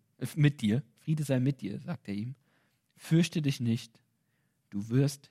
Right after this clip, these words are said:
nicht sterben.“ In Klammern, „trotz deiner Schuld.“ Hier geht's plötzlich überhaupt nicht mehr um einen Auftrag, den er ausführen soll. Das spielt überhaupt keine Rolle mehr. Hier geht's plötzlich um eine Beziehung.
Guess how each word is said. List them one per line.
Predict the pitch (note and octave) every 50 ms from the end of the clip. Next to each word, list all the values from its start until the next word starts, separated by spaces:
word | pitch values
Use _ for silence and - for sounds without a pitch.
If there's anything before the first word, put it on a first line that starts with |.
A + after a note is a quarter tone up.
| _ _
nicht | - G2+ G#2 G2+ - - - _ _ _
sterben.“ | - - - G#2 F#2+ F2+ F2+ - G2+ - _ _ _ _ _ _ _ _ _ _ _
In | - A2+
Klammern, | - - A2 A#2 A#2+ B2 C3 -
„trotz | - A2+ - - - -
deiner | - G#2+ A#2 A2+ A#2+
Schuld.“ | - - - E3 - _ _ _ _ _ _ _ _ _ _ _ _ _ _ _ _ _ _ _ _ _ _ _ _ _ _ _ _ _ _ _ _ _ _ _ _
Hier | - D3 D3
geht's | F3 C4 D4 - -
plötzlich | - F#3 E3+ C#4 C4+ - - G#3 E3+
überhaupt | G#3+ F#3 E3+ D#3 G#3+ - -
nicht | C4 A3+ -
mehr | G3+ F#3
um | E3+ D#3 D3
einen | C3+ B2+
Auftrag, | C3+ G#3 A#3+ - - - G3+ -
den | D#3+ C#3 C3
er | A2+
ausführen | G#2+ A#2 A2+ - - A2+ G#2+
soll. | G#2 F#2+ F#2+ G2 F2+ G#2 - _ _ _ _ _
Das | - C#3 -
spielt | - - C4+
überhaupt | A3+ F#3+ E3+ A3+ B3 -
keine | G#3+ F#3+ E3+
Rolle | D#3+ F#3+ B3 B3 G3
mehr. | C#3 B2+ B2+ B2
Hier | B2+ C#3
geht's | C#3+ G3+ G#3+ - -
plötzlich | G3 G3+ G#3 - F3+
um | E3+ C#3+
eine | C3 B2
Beziehung. | A2+ - - - - C#4 D4+ D3 G#2+ A2